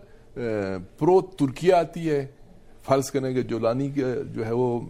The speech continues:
جو ہے رجحان ہے وہ ترکیہ کی طرف زیادہ ہے، تو اس کو نہ اسرائیل اس وقت قبول کرنے کے لیے تیار ہے اور نہ ہی سعودی عرب اور یہ والی دنیا۔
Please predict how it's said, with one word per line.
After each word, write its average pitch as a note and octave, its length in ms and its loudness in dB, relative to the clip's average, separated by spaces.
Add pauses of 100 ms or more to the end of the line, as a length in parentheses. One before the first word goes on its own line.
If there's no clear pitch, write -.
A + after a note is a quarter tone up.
(560)
جو A2+ 140 -4
ہے A2 180 0
رجحان G#2+ 380 0
ہے B2+ 60 2
وہ B2+ 260 0
ترکیہ B2+ 300 -2
کی B2 120 -2
طرف A2+ 260 -4
زیادہ G#2 340 -2
ہے، A#2+ 160 4 (400)
تو C3+ 80 0
اس C#3 140 2
کو D#3 200 2
نہ C#3 160 -2 (100)
اسرائیل C3 460 4
اس D#3+ 160 -4
وقت D#3 220 -8 (260)
قبول C#3 260 0
کرنے C#3 300 0
کے C3+ 80 -14
لیے C3+ 100 0
تیار B2+ 300 0
ہے C3 80 -2
اور B2 180 -2
نہ A#2+ 180 -2
ہی C3+ 120 0 (720)
سعودی A#2+ 360 2
عرب A#2+ 260 4
اور G2+ 80 4
یہ G2+ 180 -2
والی F2+ 220 -10 (100)
دنیا۔ F3+ 200 -14